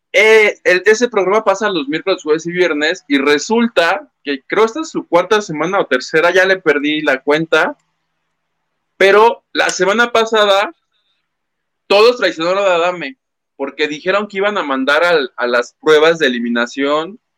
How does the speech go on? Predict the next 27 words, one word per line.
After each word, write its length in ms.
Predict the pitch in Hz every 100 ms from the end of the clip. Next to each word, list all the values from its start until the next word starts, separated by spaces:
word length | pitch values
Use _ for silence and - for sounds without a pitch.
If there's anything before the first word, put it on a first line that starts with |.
| _
a 140 | 120 139
un 140 | 170
peruano 480 | 196 180 165 160 170
que 80 | -
se 140 | 139
llama 440 | 135 143 147 131 - _
Guti, 640 | 120 165 170 180 185 202
que 120 | 147
es 80 | 143
muy 180 | 147 139
fuerte, 480 | - 151 151 - 160
y 80 | 160
que 140 | - _ _ _ _ _ _ _
dijeron, 200 | 139 170
"Pues 120 | 160 208
manden", 320 | 233 247 -
y 160 | - 139
Guti 260 | 147 165 170
dijo, 160 | 165
"No, 180 | 196 247
pues 120 | -
a 60 | 196
mí 100 | 214
mándenme 360 | 220 214 208 170
a 40 |
las 220 | 123 117
pruebas, 580 | - 170 180 202 220